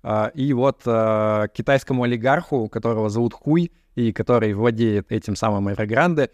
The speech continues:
к нему на самом деле нихуя никаких вопросов нету, ну, потому что ему как бы на роду было написано, похоже, заниматься чем-то именно таким. Но при этом, че хочу сказать, что вот многие думают, когда речь идет про какие-то там финансовые махинации, бухгалтерские скандалы, что типа там всегда,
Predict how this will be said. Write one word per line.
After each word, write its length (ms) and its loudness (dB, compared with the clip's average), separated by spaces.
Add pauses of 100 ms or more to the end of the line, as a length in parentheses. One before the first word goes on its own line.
(240)
к 60 -18
нему 220 0
на 80 0
самом 280 -2
деле 220 -2
нихуя 680 -2
никаких 420 -4
вопросов 440 -2
нету, 380 0
ну, 140 -2
потому 260 -6
что 160 -8
ему 260 -4
как 220 -4
бы 80 -6
на 140 0
роду 280 0
было 240 0
написано, 460 -4
похоже, 460 -2 (340)
заниматься 420 0
чем-то 300 -2
именно 400 0
таким. 460 -2 (520)
Но 300 4
при 180 -2
этом, 500 2
че 120 0
хочу 220 -6
сказать, 320 0
что 160 -8
вот 180 -6
многие 260 2
думают, 300 0
когда 240 -2
речь 220 -4
идет 160 0
про 100 -10
какие-то 360 -6
там 100 -2
финансовые 720 -2
махинации, 640 0
бухгалтерские 560 -2
скандалы, 500 0
что 140 -10
типа 200 -10
там 200 0
всегда, 400 0